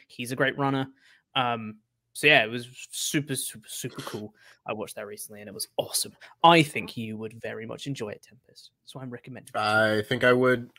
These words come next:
Speaker 2: as well. I, I've,
Speaker 1: Mm.
Speaker 2: I've gotten into, I don't know if I would say, like, speed running a
Speaker 1: Mm-hmm.
Speaker 2: lot more lately since we started talking about it at some point last year, but I've
Speaker 1: Yeah.
Speaker 2: certainly watched a lot of Small Ant videos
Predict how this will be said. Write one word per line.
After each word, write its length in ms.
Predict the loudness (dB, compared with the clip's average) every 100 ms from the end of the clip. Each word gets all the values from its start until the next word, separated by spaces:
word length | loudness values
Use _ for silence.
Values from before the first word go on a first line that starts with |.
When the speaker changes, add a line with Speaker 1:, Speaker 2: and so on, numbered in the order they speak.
| 2
Speaker 2:
as 280 | 2 2
well. 420 | 0 2 2 0 2
I, 260 | 4 4 4
I've, 180 | 4 4
Speaker 1:
Mm. 240 | 0 -6 0
Speaker 2:
I've 220 | 0 0 _
gotten 360 | 6 6 6 8
into, 560 | 8 8 8 10 8 2 -14 -2
I 60 | 2
don't 100 | 6
know 120 | 6
if 100 | 6
I 80 | 6
would 180 | 6
say, 340 | 6 6 8 8
like, 200 | 6 2
speed 540 | -2 -8 -2 0 2
running 540 | 2 4 4 4 2 -2
a 80 | -6 _ _ _ _
Speaker 1:
Mm-hmm. 140 | -2 0
Speaker 2:
lot 240 | 2 0
more 440 | -2 0 0 0 0
lately 520 | 0 0 2 2 2
since 340 | 0 -2 -2
we 240 | -4 -4 -6
started 380 | -6 0 0 0
talking 320 | -2 -2 -2
about 200 | -2 -2
it 100 | -2
at 80 | -4
some 200 | -6 -8
point 200 | -6 -6
last 340 | -4 -4 -4 -4
year, 260 | -6 -6 -10 -20 -20 _
but 80 | 2
I've 120 | 2
Speaker 1:
Yeah. 120 | 4
Speaker 2:
certainly 360 | 4 4 6 6
watched 440 | 6 4 0 -2
a 40 | -2
lot 220 | 2 0
of 80 | -2
Small 380 | -4 -2 -2 -2
Ant 240 | -6 -10
videos 580 | -10 -8 -8 -10 -14